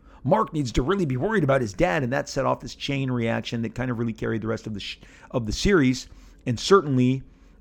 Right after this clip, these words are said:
was what informed the mystery of the cartoon as we saw. The great thing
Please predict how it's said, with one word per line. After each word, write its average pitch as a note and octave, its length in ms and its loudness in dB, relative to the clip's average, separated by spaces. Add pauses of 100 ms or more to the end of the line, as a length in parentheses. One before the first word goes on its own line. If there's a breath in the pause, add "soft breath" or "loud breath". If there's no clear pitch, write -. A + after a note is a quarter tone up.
was A#2+ 480 2 (160 soft breath)
what B2+ 200 4
informed B2 720 0 (280 soft breath)
the A2+ 60 -2
mystery A#2+ 520 2
of A2+ 120 -4
the A2+ 60 -2
cartoon D3+ 600 -6
as B2 360 -6 (540 soft breath)
we F#3+ 240 4
saw. G2 480 -2 (140)
The C3 80 -4
great F#3 260 0
thing B2+ 300 -4